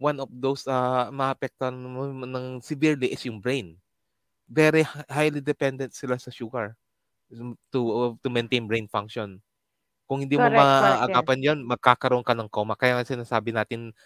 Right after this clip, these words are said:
Speaker 1: nagkakaroon ka ng diabetic coma or hypoglycemic coma, ah, attack or hypo-, yun nga, yung
Speaker 2: Mhm.
Speaker 1: sabi nga natin na sa biglang bagsak ng ins-, ng,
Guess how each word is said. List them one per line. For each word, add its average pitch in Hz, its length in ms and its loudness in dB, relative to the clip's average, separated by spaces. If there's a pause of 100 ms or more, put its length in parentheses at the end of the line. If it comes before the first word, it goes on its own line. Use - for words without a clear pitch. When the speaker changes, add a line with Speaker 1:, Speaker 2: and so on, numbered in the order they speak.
(120)
Speaker 1:
nagkakaroon 113 400 4
ka 104 80 -6
ng 107 240 -4
diabetic 95 400 -4
coma 135 320 -2
or 101 160 -6 (160)
hypoglycemic 107 720 -4 (480)
coma, 107 240 0
ah, 104 320 0
attack 120 320 2 (400)
or - 80 -8
hypo-, 98 240 -6
yun 104 240 -4
nga, 98 160 -2
yung 95 240 -8
Speaker 2:
Mhm. 85 80 -12
Speaker 1:
sabi 101 240 -4
nga 98 160 -2
natin 101 240 -10
na 98 40 -4 (440)
sa 110 120 0 (600)
biglang 110 560 -2
bagsak 120 420 0
ng 117 460 -10
ins-, 131 260 -6
ng, 113 380 -8